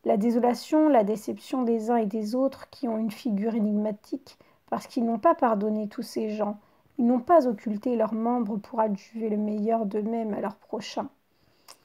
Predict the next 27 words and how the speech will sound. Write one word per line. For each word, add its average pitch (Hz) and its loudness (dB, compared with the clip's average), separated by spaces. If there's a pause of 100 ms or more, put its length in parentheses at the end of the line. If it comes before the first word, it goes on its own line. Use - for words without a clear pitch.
(440)
N'aie 247 2
crainte, 311 0
mon 233 0
enfant, 294 -2 (340)
car 247 -2
je 240 -2
serai 254 0
encore 269 6
une 240 6
fois 240 0
de 226 0
plus 269 -6
à 233 2
tes 208 -6
côtés. 269 -4 (340)
Désormais, 226 0 (180)
tu - -8
me 233 2
verras 233 0
toujours 226 -6
près - -4
de 214 -2
toi. 208 -4 (320)
J'apparais 240 0
sous 220 -12
tes 240 -4
yeux. 190 -2